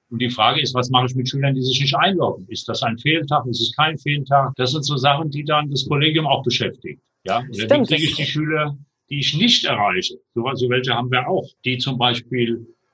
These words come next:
Speaker 1: zwar, wir haben ja ein Angebot, dass wir jedem, der kein Gerät hat, ein schuleigenes, äh, Notebook oder Tablet zur Verfügung stellen. Aber es gibt natürlich auch Schüler, die sich um nichts kümmern,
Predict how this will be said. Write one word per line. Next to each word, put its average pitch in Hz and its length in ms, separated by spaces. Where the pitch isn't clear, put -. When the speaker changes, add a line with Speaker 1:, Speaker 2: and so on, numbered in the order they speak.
Speaker 1:
zwar, 127 360
wir 117 120
haben 151 120
ja 147 100
ein 147 60
Angebot, 156 500
dass 139 200
wir 135 80
jedem, 143 320
der 135 160
kein 147 300
Gerät 165 360
hat, 170 200
ein 127 120
schuleigenes, 143 1000
äh, 127 140
Notebook 160 600
oder 123 260
Tablet 147 380
zur 139 140
Verfügung 160 460
stellen. 180 300
Aber 135 100
es - 120
gibt 147 180
natürlich 139 220
auch 139 140
Schüler, 143 320
die 135 80
sich 127 120
um 131 120
nichts 139 280
kümmern, 170 560